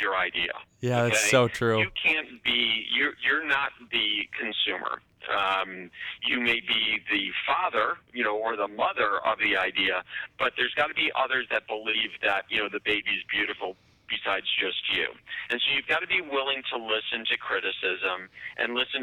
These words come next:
Speaker 1: to the market, because just 'cause you love it or your parents love the idea doesn't mean that there's enough consumers out there who will buy it. So, so don't, don't get blinded by the fact that this is your first invention and that you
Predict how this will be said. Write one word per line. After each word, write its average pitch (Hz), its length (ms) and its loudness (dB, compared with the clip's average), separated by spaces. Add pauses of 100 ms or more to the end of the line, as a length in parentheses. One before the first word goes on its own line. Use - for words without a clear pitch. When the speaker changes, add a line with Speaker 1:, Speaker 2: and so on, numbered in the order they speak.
Speaker 1:
to - 80 -4
the 113 80 -2
market, 117 420 0
because 110 380 0 (400)
just - 240 2
'cause 180 160 2 (100)
you 143 140 0
love 107 280 2
it 117 60 -2 (200)
or 117 100 -2 (120)
your 107 100 -4 (100)
parents 156 320 0
love 101 180 0
the 95 120 0
idea 95 300 0
doesn't 113 400 -2
mean 110 120 0
that 101 160 0
there's 104 200 -2
enough 104 360 -2 (180)
consumers 98 540 0
out 95 120 -2
there 95 160 -2
who 95 100 -8
will 92 200 -4 (100)
buy 87 80 -4 (120)
it. - 80 -14 (480)
So, 127 160 2 (240)
so 147 60 2 (100)
don't, 170 280 2 (180)
don't 160 200 0
get - 160 2 (140)
blinded 123 560 0
by 110 160 2
the 104 200 -4
fact 107 240 0
that 104 160 0
this 120 180 0
is 117 200 0
your 107 120 2 (100)
first 113 280 0 (160)
invention 104 640 0
and 101 100 -2
that 101 120 0
you 101 120 0